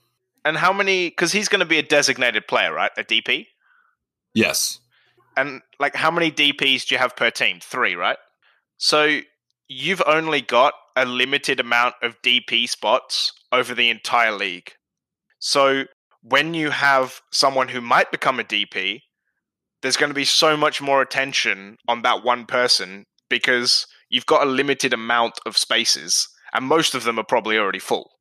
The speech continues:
Speaker 2: Right, and, we, and, and when we've, you know, that position almost feels like it was created for this type of stuff, right? Like, "Oh, it's a designated player,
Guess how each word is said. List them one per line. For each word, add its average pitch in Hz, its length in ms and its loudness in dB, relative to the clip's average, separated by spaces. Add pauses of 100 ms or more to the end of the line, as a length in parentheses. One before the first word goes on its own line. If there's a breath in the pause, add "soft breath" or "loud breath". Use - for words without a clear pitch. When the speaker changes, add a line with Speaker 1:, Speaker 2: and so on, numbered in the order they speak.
(680)
Speaker 2:
Right, 131 200 4
and, 127 80 2
we, - 120 -2
and, 117 180 0
and 120 180 0
when 120 180 2
we've, 117 460 2
you 107 100 2
know, 107 120 4
that 117 200 0
position 107 380 0
almost 92 340 0
feels 90 240 0
like 90 180 0
it 87 100 -4
was 90 140 -2
created 92 500 0
for 87 120 -2
this 80 160 0
type - 220 -4
of 78 80 -2
stuff, 73 300 -2
right? 82 240 0
Like, 85 260 -4
"Oh, 120 400 4
it's 98 140 -2
a 101 80 0
designated 110 680 2
player, 92 800 0